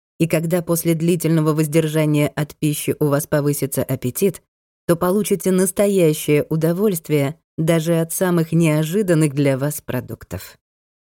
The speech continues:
Утренний кофе или чай. Одна-две чашки кофе с большим количеством жирных сливок, кокосового молока или сливок пониженной жирности —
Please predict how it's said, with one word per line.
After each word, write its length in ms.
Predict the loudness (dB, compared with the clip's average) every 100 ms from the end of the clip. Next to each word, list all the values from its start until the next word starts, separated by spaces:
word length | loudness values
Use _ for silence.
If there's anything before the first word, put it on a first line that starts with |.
| _ _ _ _ _ _ _ _ _
Утренний 480 | 0 2 2 4 2
кофе 540 | 2 2 2 -2 -4 -2
или 220 | 0 0
чай. 440 | -2 -6 -6 -8 -16 _ _ _ _ _ _ _ _ _
Одна-две 600 | -2 2 0 0 0 0
чашки 440 | 2 0 0 -2
кофе 420 | 0 2 0 0 -2
с 80 |
большим 420 | 0 -2 0 -2 0
количеством 680 | 0 0 -2 -4 0 0
жирных 400 | 2 2 2 0
сливок, 560 | -2 -2 -2 -2 -8 -16 _
кокосового 640 | -10 -4 -2 0 2 2
молока 640 | 4 2 0 -2 -2 -2 -2
или 200 | 0 0
сливок 460 | 0 0 2 2 0
пониженной 580 | 0 2 2 2 2
жирности — 720 | 2 0 0 0 0 0 -2